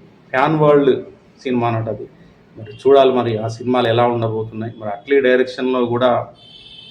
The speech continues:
అల్లు అర్జున్ ఒక సినిమాకి, ఆ,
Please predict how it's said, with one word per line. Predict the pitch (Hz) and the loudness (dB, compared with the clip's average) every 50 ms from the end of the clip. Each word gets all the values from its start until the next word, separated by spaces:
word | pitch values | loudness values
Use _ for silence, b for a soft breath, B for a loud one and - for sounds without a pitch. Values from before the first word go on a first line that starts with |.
| - - - - - - | -20 -20 -20 -20 -18 -14
అల్లు | 123 117 120 135 147 | -12 -8 -2 2 4
అర్జున్ | 143 135 120 113 127 123 | 4 4 4 2 -2 -4
ఒక | 127 120 | -4 -6
సినిమాకి, | 120 - - 113 117 120 120 120 123 123 123 123 113 113 113 - B B B B B B B B - | -8 -12 -12 -10 -6 -4 -2 -2 -2 -2 -4 -6 -8 -8 -10 -14 B B B B B B B B -20
ఆ, | 117 | -16